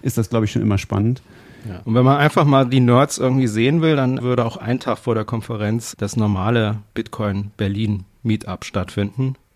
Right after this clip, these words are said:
Speaker 2: Das hat vielleicht auch eine Chance. Ist so ein bisschen ähnlich wie dieses Podcaster Summit. Man kann die Podcaster mal treffen oder so. Vielleicht ist das, äh,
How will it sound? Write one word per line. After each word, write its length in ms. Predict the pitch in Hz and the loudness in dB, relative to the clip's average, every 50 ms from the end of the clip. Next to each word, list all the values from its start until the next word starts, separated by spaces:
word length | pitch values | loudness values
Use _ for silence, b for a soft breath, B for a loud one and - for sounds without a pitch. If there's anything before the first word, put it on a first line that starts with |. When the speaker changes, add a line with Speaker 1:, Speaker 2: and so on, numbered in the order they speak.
| _ _ _ - | _ _ _ -14
Speaker 2:
Das 140 | - 95 | -8 -6
hat 120 | 104 98 - | -6 -6 -2
vielleicht 260 | - 117 101 - - | 0 -2 -2 -2 -2
auch 100 | 101 107 | -4 -2
eine 120 | 107 107 | -2 -2
Chance. 340 | 98 - 98 87 87 - 113 | -2 -2 -4 -6 -6 -6 -6
Ist 80 | 113 - | -4 -2
so 80 | 131 | -2
ein 40 | 110 | 0
bisschen 300 | 101 131 - - 139 123 | 0 -2 -2 0 -2 -2
ähnlich 340 | - 117 120 135 135 117 107 | -2 0 0 2 2 2 2
wie 120 | 127 123 | 0 0
dieses 280 | 113 117 107 113 107 - | 0 0 0 0 -4 -4
Podcaster 600 | - - 131 - - - 107 101 - - 113 98 | -6 -8 -8 -8 -6 -4 -4 -4 -4 -4 -6 -4
Summit. 420 | 92 101 92 101 104 113 113 - | -4 -4 -2 -2 -2 -4 -4 -6
Man 140 | - 101 101 | -8 -10 -8
kann 160 | - - 104 | -6 -4 -4
die 80 | 107 104 | -4 -4
Podcaster 560 | 104 - 123 - - - 87 95 - - 101 | -4 -6 -8 -8 -6 -8 -8 -8 -8 -8 -8
mal 320 | 92 95 95 90 92 101 107 | -6 -6 -6 -6 -6 -8 -10
treffen 400 | - - - 92 92 - 120 107 | -12 -10 -8 -8 -6 -6 -6 -6
oder 160 | 104 101 95 95 | -6 -8 -8 -10
so. 120 | 107 101 | -10 -12
Vielleicht 260 | - - - - - - | -10 -10 -10 -10 -10 -12
ist 200 | - - - - | -14 -12 -10 -10
das, 180 | 87 - - | -8 -8 -6
äh, 200 | - 87 85 82 | -6 -6 -6 -6